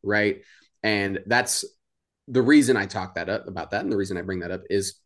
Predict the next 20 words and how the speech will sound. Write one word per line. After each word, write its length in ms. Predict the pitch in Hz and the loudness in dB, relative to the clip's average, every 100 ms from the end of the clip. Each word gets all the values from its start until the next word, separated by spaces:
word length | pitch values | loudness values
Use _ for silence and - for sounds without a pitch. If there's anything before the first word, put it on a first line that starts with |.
| - | -2
oftentimes 640 | 120 - 165 156 131 139 107 | 0 2 0 2 4 2 0
if 100 | 117 | 0
you 140 | 131 | 2
have, 260 | 127 120 - | 2 0 -2
you 140 | 117 107 | -2 0
know, 60 | 95 | 0
whatever 400 | 113 127 175 214 | 0 2 2 2
your 560 | 131 131 143 151 151 - _ - | 4 6 6 4 -2 -8 _ -10
specific 640 | - 123 - 139 135 117 | -4 -2 0 2 0 0
flavor 580 | 127 123 113 120 120 - | 2 4 4 4 2 0
of 200 | 113 98 | -2 0
autism 580 | 110 107 - 127 131 123 | 0 0 4 4 4 0
that 120 | 104 | 0
you 180 | 113 110 | -2 -4
have, 440 | 101 104 117 143 - _ _ - | 0 0 0 -2 -12 _ _ -12
you're 300 | 107 135 143 | 2 4 4
probably 560 | - 131 127 139 143 135 | 2 0 2 2 0 0
going 240 | 120 120 | 0 0
to 80 | 117 | -2
spend 420 | - 107 104 | -2 -2 -2